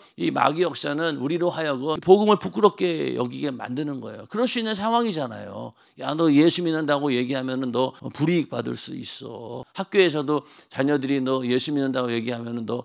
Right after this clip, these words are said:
왕따 당할 수도 있다. 그러니까 학교에서는 조용히 해야 된다." 이렇게 부모가 얘기할 수도 있다는 거예요. 그게 다 뭡니까? 복음을 부끄럽게 여기는 순간 우리는 이 하나님의 명예를 더럽히는 것이고 이거는 모독이에요. 복음에 대한 모독. 구원받은 자가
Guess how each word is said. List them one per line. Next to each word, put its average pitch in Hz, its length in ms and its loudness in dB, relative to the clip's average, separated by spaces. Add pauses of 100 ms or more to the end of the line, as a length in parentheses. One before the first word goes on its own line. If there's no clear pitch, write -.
왕따 127 380 -2
당할 127 260 -6
수도 - 200 -10
있다. 113 420 -12
그러니까 127 240 -12
학교에서는 139 540 -2
조용히 131 400 -4
해야 127 100 -4
된다." 113 380 -4 (260)
이렇게 233 240 0
부모가 160 640 4
얘기할 135 320 0
수도 - 180 -8
있다는 143 460 -8
거예요. 92 240 -16 (400)
그게 220 280 4
다 170 200 2
뭡니까? 113 640 -4 (280)
복음을 220 360 6
부끄럽게 180 500 -2
여기는 135 360 -2
순간 127 380 -8 (200)
우리는 135 400 -6
이 120 120 -6
하나님의 175 440 -2
명예를 135 420 -2
더럽히는 127 560 -10
것이고 117 400 -12
이거는 143 320 -2 (220)
모독이에요. 151 720 2
복음에 147 400 -6
대한 113 240 -12
모독. 95 580 -16 (140)
구원받은 196 640 6
자가 156 380 2